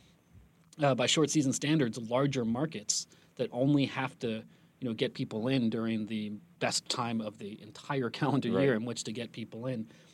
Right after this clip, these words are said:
Speaker 1: So, you know, that's been the case for a long time, but I think, uh, you just have a lot of high-performing franchises. You know, the weather has worked out. You know,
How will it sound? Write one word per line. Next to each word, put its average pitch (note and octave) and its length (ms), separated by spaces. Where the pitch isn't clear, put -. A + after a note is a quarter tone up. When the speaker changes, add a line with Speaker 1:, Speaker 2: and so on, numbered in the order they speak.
Speaker 1:
So, B2+ 680
you D3+ 120
know, A2+ 120
that's - 420
been F#3+ 100
the E3 80
case D3 220
for C#3+ 80
a C3 60
long B2 200
time, C#3+ 240
but A2+ 80
I A2 60
think, A#2 240
uh, A2+ 300
you B2+ 60
just C3 140
have B2 80
a A#2+ 40
lot A#2 160
of A2 80
high-performing A#2 540
franchises. C#3 760
You B2 120
know, A2 40
the F#2+ 80
weather B2 360
has B2+ 120
worked C3+ 300
out. C3 320
You A2+ 80
know, G#2+ 260